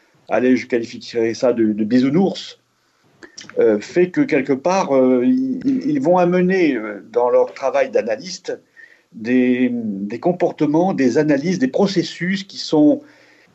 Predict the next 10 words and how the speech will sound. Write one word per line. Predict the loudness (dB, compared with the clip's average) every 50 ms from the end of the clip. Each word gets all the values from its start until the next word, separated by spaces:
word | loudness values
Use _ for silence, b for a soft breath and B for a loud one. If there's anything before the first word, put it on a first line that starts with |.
| _ _ _ _ -10
qui | -8 -2
sont | 0 0 2
quand | 2 2 2
même | 2 2
très | 0 0 2 4
loin | 6 6 6 4 2
parfois | 0 -2 -4 -6 -2 0 0 0 0
des | 0 -2 -4
dures | -2 0 0 0 0 -2 -4
réalités. | -2 0 0 0 0 -4 -6 -6 -6 -8 -8